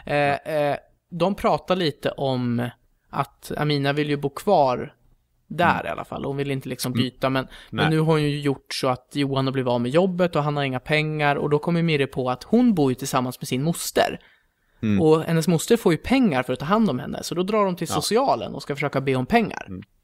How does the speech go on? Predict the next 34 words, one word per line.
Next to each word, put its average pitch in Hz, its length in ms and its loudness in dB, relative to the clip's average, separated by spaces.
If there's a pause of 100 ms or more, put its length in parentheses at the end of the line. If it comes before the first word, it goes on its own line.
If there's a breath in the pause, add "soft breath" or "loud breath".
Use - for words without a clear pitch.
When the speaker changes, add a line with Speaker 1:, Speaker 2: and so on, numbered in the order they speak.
(420 soft breath)
Speaker 2:
Vi 131 100 2
har 151 60 4
inte 135 140 -2
pratat 127 420 0 (180)
om 120 160 -2
det, 98 120 4
men 95 120 0
hennes 110 220 -2
moster 117 580 0
spelar 98 320 0
ju 92 120 0
den 92 180 -2 (100)
arga, 92 540 -2 (480)
eh, 101 140 0 (100)
kvinnan 85 340 -6
i 85 60 -12
den 85 120 -12
här 85 100 -10
historien. 87 340 -6
Speaker 1:
Mm, 131 100 -4 (300)
det 139 80 0
gör 123 100 2
hon. - 140 -10 (880 soft breath)
Eh, 139 220 4 (200)
väl 185 320 2
hos 196 160 0
socialen 196 520 2
så 180 120 -4
träffar 170 360 -2
de 147 120 0
på, 135 420 0
eh, 131 600 0
en, 135 220 0
en, 131 600 -2